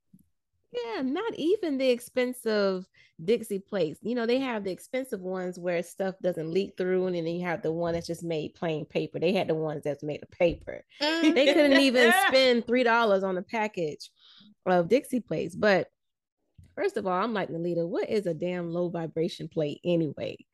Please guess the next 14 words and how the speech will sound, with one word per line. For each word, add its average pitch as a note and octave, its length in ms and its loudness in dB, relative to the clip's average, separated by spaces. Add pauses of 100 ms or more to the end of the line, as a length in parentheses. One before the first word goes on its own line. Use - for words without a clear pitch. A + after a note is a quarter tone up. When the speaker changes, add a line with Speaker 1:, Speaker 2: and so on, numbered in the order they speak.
(340)
Speaker 1:
Because F3+ 680 4
if F#3 160 6
I C#4+ 120 4
looked D4+ 240 4
at A#3+ 100 2
the G3 80 2
two C4 240 -2
plates G#3 460 2
and F#3 120 -6
compared G3 460 0
the G3+ 100 0
two, A#3 360 -4
like F3 340 0
her F3 180 -2